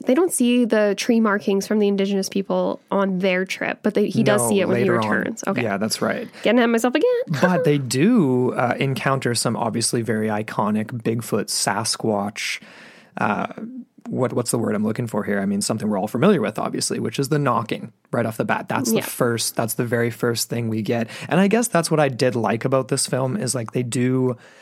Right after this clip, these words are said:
Speaker 2: they do use the classic tropes, the, the
Speaker 1: Mm-hmm.
Speaker 2: classic things that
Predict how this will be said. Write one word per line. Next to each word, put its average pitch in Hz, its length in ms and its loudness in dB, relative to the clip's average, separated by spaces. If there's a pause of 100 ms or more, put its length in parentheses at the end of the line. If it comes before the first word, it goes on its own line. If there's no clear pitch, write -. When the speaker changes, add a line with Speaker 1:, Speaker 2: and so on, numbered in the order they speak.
(140)
Speaker 2:
they 151 120 4
do 147 180 2
use 135 360 0
the 131 100 -2
classic - 360 -2
tropes, - 480 -6 (280)
the, 262 60 4
the 233 160 6
Speaker 1:
Mm-hmm. 214 220 2
Speaker 2:
classic 135 400 0
things 120 260 -4
that 131 220 0